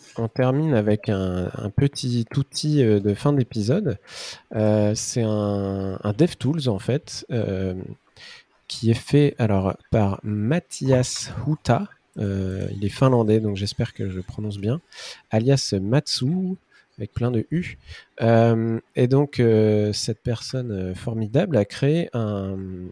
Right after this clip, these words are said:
un DevTool, un add-on, une extension navigateur qui va vous rajouter, euh,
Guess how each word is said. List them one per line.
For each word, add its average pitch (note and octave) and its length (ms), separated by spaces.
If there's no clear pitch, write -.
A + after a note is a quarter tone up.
un G2+ 180
DevTool, C#3+ 520
un A2 220
add-on, C3+ 640
une G#2 140
extension D3 520
navigateur A#2+ 680
qui - 180
va A#2 160
vous A#2 180
rajouter, B2+ 540
euh, F#2+ 300